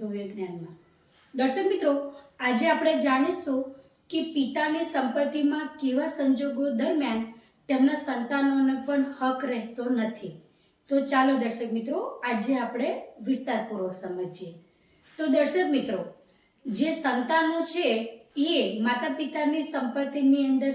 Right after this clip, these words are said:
સહભાગી હોય છે કે એમને જે પિતાની સંપત્તિ છે તે મળવાપાત્ર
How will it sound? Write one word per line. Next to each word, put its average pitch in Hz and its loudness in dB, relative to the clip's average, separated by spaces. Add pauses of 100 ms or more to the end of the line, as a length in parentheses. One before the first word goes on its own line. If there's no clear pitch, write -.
સહભાગી 233 -4
હોય 226 -2
છે 214 -2
કે 269 -2
એમને 233 2 (600)
જે 294 2 (140)
પિતાની 277 0
સંપત્તિ 262 -2 (100)
છે 330 -4 (240)
તે 294 -2
મળવાપાત્ર 233 0